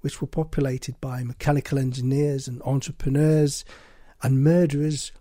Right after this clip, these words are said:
pornographers, toy makers, magicians and anarchists,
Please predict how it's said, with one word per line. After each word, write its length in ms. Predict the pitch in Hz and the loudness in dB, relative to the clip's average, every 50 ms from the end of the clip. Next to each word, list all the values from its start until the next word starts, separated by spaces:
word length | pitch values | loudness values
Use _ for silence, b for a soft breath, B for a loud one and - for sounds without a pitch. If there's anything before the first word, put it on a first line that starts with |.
| - - | -10 -4
pornographers, 880 | - 143 147 151 160 165 156 147 151 135 - - - 139 135 135 - - | 0 4 6 6 6 6 4 2 0 -2 -4 -6 -8 -8 -6 -8 -8 -6
toy 280 | - - 180 170 156 | -2 2 2 4 4
makers, 380 | 147 139 135 131 - - 127 127 | 4 2 2 -2 -4 -4 -4 -2
magicians 640 | 135 139 131 - - 190 - - - 131 127 127 - | 0 -2 -2 0 0 0 0 0 0 -2 -2 -2 -4
and 100 | 139 147 | -4 -2
anarchists, 760 | - 156 151 143 - - - 127 - - - - - - | 2 2 2 2 0 -2 -8 -10 -10 -10 -10 -10 -10 -10